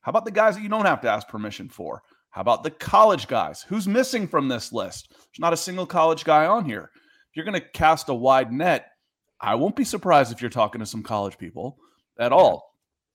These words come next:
Speaker 1: I mean, obviously we've talked, you know, some Jim Harbaugh and, and, and his, his possibility, but who aren't we thinking about? Who, what's going on behind the scenes that we don't know? So I, I think this net's even wider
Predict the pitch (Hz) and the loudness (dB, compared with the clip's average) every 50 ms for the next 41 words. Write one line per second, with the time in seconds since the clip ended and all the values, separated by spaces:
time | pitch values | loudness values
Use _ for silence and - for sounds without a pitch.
0 | _ - - 127 135 135 127 120 - 139 151 143 143 - 139 135 131 123 - 139 | _ -12 -6 -4 -4 -4 -4 0 2 4 4 4 2 -4 -4 -4 -6 -4 2 2
1 | 127 123 120 - - 123 123 117 104 - 123 120 110 143 135 120 117 131 147 147 | 2 2 2 -2 -6 -6 -6 -6 -6 -6 -8 -4 -4 -4 -4 2 4 4 4 6
2 | 127 123 113 113 107 - - 113 113 110 101 - - 117 110 107 98 - - - | 4 4 4 4 2 -2 -4 -6 -6 -8 -8 -8 -10 -10 -8 -10 -12 -14 -14 -14
3 | 113 101 - - _ _ _ _ _ _ _ _ _ _ _ _ _ - - 151 | -14 -14 -14 -16 _ _ _ _ _ _ _ _ _ _ _ _ _ -10 -4 -2
4 | 185 185 185 135 175 190 - - 127 113 98 - - 98 92 85 82 87 87 104 | -2 -2 -2 -4 -4 -4 -2 0 2 2 2 0 -6 -8 -8 -8 -8 -8 -8 -10
5 | 127 - _ _ _ _ _ _ _ _ _ 117 147 151 135 - - - _ _ | -12 -14 _ _ _ _ _ _ _ _ _ 4 4 4 4 4 0 -12 _ _
6 | _ _ _ _ _ _ - 247 - - 170 196 - - 143 127 110 - _ _ | _ _ _ _ _ _ -6 -6 0 4 4 4 4 2 -4 -8 -8 -10 _ _
7 | - 120 101 95 95 98 95 92 92 76 76 - 104 147 160 165 156 127 117 156 | -10 -10 -8 -8 -10 -12 -10 -8 -6 -8 -6 -4 -2 0 2 2 0 2 2 0
8 | - - - 196 190 180 175 160 143 127 139 139 147 147 135 - 123 117 98 113 | 0 2 -2 -2 0 2 2 2 2 0 0 -2 -4 -4 -6 -8 -8 -10 -10 -10
9 | 110 110 120 104 87 104 90 90 - - 101 95 76 147 160 - 151 165 165 202 | -8 -8 -8 -8 -8 -8 -10 -10 -8 -6 -4 0 2 2 4 4 4 4 2 0
10 | 185 - 147 131 - 139 143 139 135 - - 139 123 123 113 107 98 98 98 107 | -4 -6 -6 -6 -2 -2 0 0 -2 -2 -4 -6 -4 -4 -6 -8 -10 -10 -2 2
11 | 123 131 147 160 160 127 113 98 98 104 101 | 4 6 6 6 4 2 0 -4 -4 -6 -10